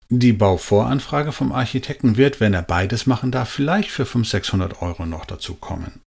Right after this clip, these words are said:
Und diese Mehrkosten für alle weiteren Nachweise sind jetzt abhängig davon, was vor Ort wirklich gefragt wird.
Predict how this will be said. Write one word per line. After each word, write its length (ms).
Und 220
diese 240
Mehrkosten 1120
für 460
alle 280
weiteren 640
Nachweise 760
sind 320
jetzt 340
abhängig 460
davon, 500
was 220
vor 340
Ort 300
wirklich 340
gefragt 540
wird. 240